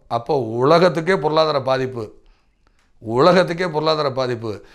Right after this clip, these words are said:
இது ஆட்சிக்கோ, ஆட்சியாளர்களுக்கோ எந்த விதமான சம்மந்தமும் இல்ல. இது வந்து பிரபஞ்சத்தோட நம்ம பேசுறோம். அரசியலுக்குள்ள நான் போக விரும்பல. அரசியலுக்குள்ள நான் போக விரும்பல. நான் ஜோதிடத்தை வச்சு சொல்றேன்.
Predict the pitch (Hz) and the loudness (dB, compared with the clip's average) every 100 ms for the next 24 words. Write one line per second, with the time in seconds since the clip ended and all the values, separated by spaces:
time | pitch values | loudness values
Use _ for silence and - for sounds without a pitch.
0 | - - 127 139 131 160 - 156 165 175 | -20 -8 2 4 4 2 -2 -6 0 2
1 | 147 - - - - - 143 156 170 160 | 2 -2 -18 -20 -14 -2 0 2 2 2
2 | 151 147 135 156 143 135 151 156 151 143 | 2 0 0 2 2 0 0 2 0 0
3 | 139 131 127 120 117 123 127 156 160 147 | 0 -2 -2 -4 -6 -6 -4 -4 -6 -4
4 | 123 135 120 - - 120 131 170 147 147 | -4 -2 -4 -8 -8 -6 -4 0 2 4
5 | 180 180 170 175 165 147 131 131 123 113 | 4 2 2 2 2 -2 -4 -4 -2 -2
6 | 123 135 156 147 143 135 123 123 131 123 | -2 0 -2 0 0 0 2 2 4 0
7 | 120 117 104 - - - - - - _ | 0 -2 -2 -4 -12 -20 -20 -20 -20 _
8 | _ - - 120 131 151 147 139 147 139 | _ -20 -4 -2 0 0 0 0 0 0
9 | 127 127 127 120 120 110 101 - - - | 0 2 2 2 0 0 -2 -8 -14 -2
10 | 113 113 110 143 185 185 160 160 156 156 | 2 2 6 6 6 4 2 0 0 -2
11 | 127 113 | -2 -2